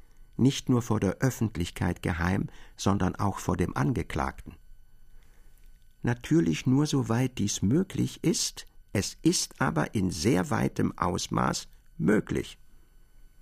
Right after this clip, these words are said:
Auch der Angeklagte hat nämlich keinen Einblick in die Gerichtsschriften,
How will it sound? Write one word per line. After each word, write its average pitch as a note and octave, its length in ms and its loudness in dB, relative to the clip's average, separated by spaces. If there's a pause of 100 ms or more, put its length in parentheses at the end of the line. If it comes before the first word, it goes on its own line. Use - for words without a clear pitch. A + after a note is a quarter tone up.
(280)
Auch - 160 -4
der - 200 -2
Angeklagte - 680 0
hat G#2+ 200 -2
nämlich G2+ 400 0
keinen C3 520 2
Einblick A2+ 560 2 (360)
in G#2+ 160 4
die G2 100 2
Gerichtsschriften, A#2+ 1040 0